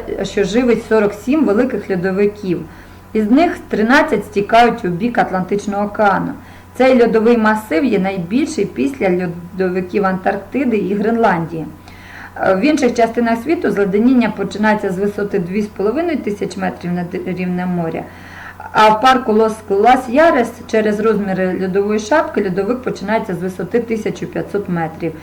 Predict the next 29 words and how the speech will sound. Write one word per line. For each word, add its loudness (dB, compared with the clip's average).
і 2
заповзає 4
до 4
двохсот -4
метрів, -2
руйнуючи -4
і -2
гори, 4
схили, 0
і 0
все, 2
що -2
лежить -2
під -2
ним. -2
Національний 2
парк 2
Канайма, 2
розташований 4
на 2
південному 2
сході 0
Венесуели, -2
на -4
кордоні -2
з -8
Бразилією 0
та 2
Гаяною. -2